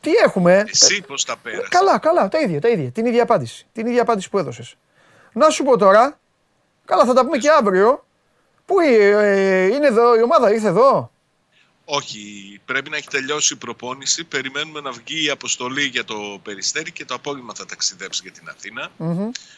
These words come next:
Speaker 2: Έχει τις γνωστές απουσίες του Φιλίπε Σοάρες και του Κούρτιτς, που δεν ήταν διαθέσιμοι ούτε στο προηγούμενο παιχνίδι.
Speaker 1: Ναι.
Speaker 2: Τραυματίστηκε και ο Μάρ Ελ Καντουρί.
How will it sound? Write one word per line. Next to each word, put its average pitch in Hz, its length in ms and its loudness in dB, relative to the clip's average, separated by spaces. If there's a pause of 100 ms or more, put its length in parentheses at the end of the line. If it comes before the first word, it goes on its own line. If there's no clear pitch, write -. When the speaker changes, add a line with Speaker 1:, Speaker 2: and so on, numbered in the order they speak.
(180)
Speaker 2:
Έχει 151 340 -2
τις 135 220 -8
γνωστές 135 640 -4
απουσίες 127 580 -4
του 117 100 -10
Φιλίπε 131 340 -14
Σοάρες 127 420 -4
και 117 100 -12
του - 180 -20
Κούρτιτς, 117 540 -12 (340)
που 113 80 -16
δεν 127 180 -4
ήταν 127 220 -8
διαθέσιμοι 127 560 -6
ούτε 139 180 -10
στο - 160 -6
προηγούμενο 101 640 -14
παιχνίδι. 156 600 -14
Speaker 1:
Ναι. 160 300 -4 (140)
Speaker 2:
Τραυματίστηκε 131 800 -4
και 143 160 -8
ο 131 160 -6
Μάρ 139 320 -2
Ελ 131 160 -10
Καντουρί. 127 680 -6